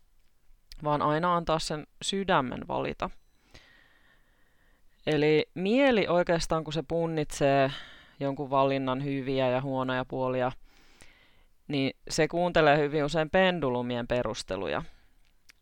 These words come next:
Mieli ei useinkaan kuuntele sydämen ääntä. Eli pitäisi ennemminkin tunnustella niitä tunteita,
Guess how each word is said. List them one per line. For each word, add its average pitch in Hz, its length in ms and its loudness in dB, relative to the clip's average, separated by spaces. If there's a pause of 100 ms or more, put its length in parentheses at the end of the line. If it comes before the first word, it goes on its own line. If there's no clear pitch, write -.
(100)
Mieli 170 460 2
ei 151 360 4 (100)
useinkaan 143 600 -2
kuuntele 160 520 -2
sydämen 120 640 -4
ääntä. 123 460 -2 (1700)
Eli 147 180 0
pitäisi 185 400 2
ennemminkin 185 420 -2
tunnustella 180 880 0 (300)
niitä 156 380 -2
tunteita, 196 680 0